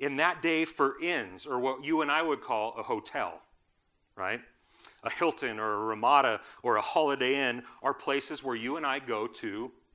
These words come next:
sleep. We go to sleep,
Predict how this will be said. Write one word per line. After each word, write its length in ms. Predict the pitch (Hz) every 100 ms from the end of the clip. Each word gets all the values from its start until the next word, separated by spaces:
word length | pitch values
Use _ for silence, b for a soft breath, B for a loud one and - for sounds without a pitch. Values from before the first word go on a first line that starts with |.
| _ _ _ _ _ _ _ _ _ _
sleep. 440 | - 214 202 - - _ _ _ _ _ _ _ _ _
We 100 | 135
go 160 | 135 160
to 80 | 156
sleep, 400 | - 214 131